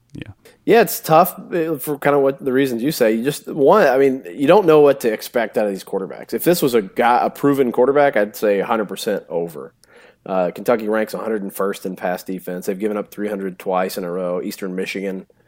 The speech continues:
Speaker 2: including Eastern Michigan, got kinda lit up, and there were some extenuating circumstances in the way they were playing, but lit up by the backup quarterback at Florida. Um,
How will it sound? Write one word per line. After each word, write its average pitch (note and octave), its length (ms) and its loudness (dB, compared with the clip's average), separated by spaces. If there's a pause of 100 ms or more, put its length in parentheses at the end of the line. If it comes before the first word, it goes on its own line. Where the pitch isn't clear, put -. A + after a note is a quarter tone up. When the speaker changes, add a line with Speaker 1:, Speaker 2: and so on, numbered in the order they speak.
(160)
Speaker 2:
including G2+ 400 -8
Eastern F#2 280 -12
Michigan, F#2 440 -10 (600)
got G#2+ 200 0
kinda G#2+ 200 -2
lit A2+ 260 0
up, A2 180 2
and B2 100 0
there C#3+ 100 4
were B2 40 2
some A#2 180 -2
extenuating G#2 560 2
circumstances G2+ 680 -2
in G2 80 -6
the F#2+ 80 -2
way G2 200 0
they G2 120 0
were F2 140 -4
playing, G2+ 400 -4
but F2+ 100 -4
lit G2+ 160 0
up G#2 140 0
by G2+ 100 -2
the F#2 80 -4
backup G2 380 -2
quarterback G2 500 -4
at E2+ 160 -14
Florida. F#2 460 -4 (480)
Um, F#2 440 -6